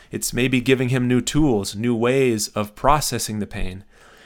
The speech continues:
It's helping him develop greater awareness about really what the root cause of that is, and maybe other elements that contribute to the pain, whether it's shame,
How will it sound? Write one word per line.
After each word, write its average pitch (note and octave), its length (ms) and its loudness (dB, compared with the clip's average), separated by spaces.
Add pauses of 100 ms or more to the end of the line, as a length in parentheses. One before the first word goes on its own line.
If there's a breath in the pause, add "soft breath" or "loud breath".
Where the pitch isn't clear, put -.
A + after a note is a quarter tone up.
It's - 160 -6
helping C#3 300 2
him C3+ 120 0
develop A#2+ 380 0
greater B2 260 0
awareness A#2 540 -2
about G#2+ 240 -2
really C#3 200 0
what C3 160 -4
the A#2 100 -4
root C#3+ 280 0
cause C3 380 -2
of A2 80 -6
that G#2 220 -4
is, F#2+ 400 -10 (340 loud breath)
and A2+ 160 -4
maybe C3+ 260 -2
other B2+ 280 0
elements B2 420 0
that - 140 -8
contribute D#3+ 500 -4
to A2+ 80 -10
the G#2 80 -6
pain, F#2 320 -2
whether G2+ 240 -2
it's G#2 160 -4
shame, A#2+ 520 -4